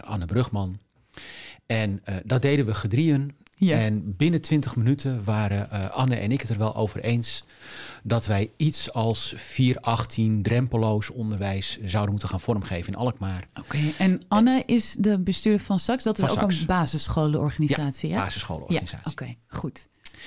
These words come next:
Speaker 1: En binnen twintig minuten waren wij er wel uit dat, eh, een heel mooi idee is.
Speaker 2: Ja.
Speaker 1: En had Igor een opdracht om daar eens, eh, eh, verder over na te denken met een club mensen.
Speaker 2: <laughs>
Speaker 1: En dat is zeg maar de start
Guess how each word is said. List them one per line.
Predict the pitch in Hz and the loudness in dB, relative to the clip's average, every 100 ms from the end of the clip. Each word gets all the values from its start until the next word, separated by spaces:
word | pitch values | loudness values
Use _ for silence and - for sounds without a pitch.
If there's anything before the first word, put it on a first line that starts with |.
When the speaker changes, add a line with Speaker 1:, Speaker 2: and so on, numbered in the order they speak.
| - - - - | -14 -14 -16 -2
Speaker 1:
En | 175 156 | 2 4
binnen | 123 170 | 6 4
twintig | 160 143 117 | 4 2 4
minuten | 139 127 | 4 4
waren | 120 113 | 2 2
wij | 110 131 | 2 2
er | 113 | 2
wel | 110 | 2
uit | 110 110 | 2 0
dat, | 113 104 - - | 0 0 0 -2
eh, | 98 95 | 0 -2
een | - 98 90 | -4 -2 2
heel | 143 202 | 4 6
mooi | 131 113 | 4 2
idee | 117 113 123 104 | 2 2 2 2
is. | 95 - - - | -4 -6 -8 -4
Speaker 2:
Ja. | 185 165 175 - - | 2 2 0 -6 -6
Speaker 1:
En | - 127 113 | 0 2 4
had | 98 117 | 4 0
Igor | - 143 120 113 | 0 0 2 2
een | 110 | 2
opdracht | 117 - 101 98 - | 0 0 0 0 -2
om | 107 101 | -2 0
daar | 101 | 2
eens, | 98 - | 0 -2
eh, | 95 98 | -4 -4
eh, | - 95 98 | -4 -6 -4
verder | - 120 110 | 2 2 2
over | 92 98 | 0 -2
na | 107 147 | -2 -2
te | |
denken | 160 156 | -2 -2
met | 143 | 0
een | 127 | 0
club | 147 123 | 2 2
mensen. | 131 117 143 | 2 2 2
Speaker 2:
<laughs> | 180 - 170 - - | 0 2 0 0 -4
Speaker 1:
En | 117 | 0
dat | 113 | 0
is | 107 - | 0 -2
zeg | 120 | -2
maar | 101 | -2
de | 87 | -2
start | - 135 117 - | -2 0 -2 -6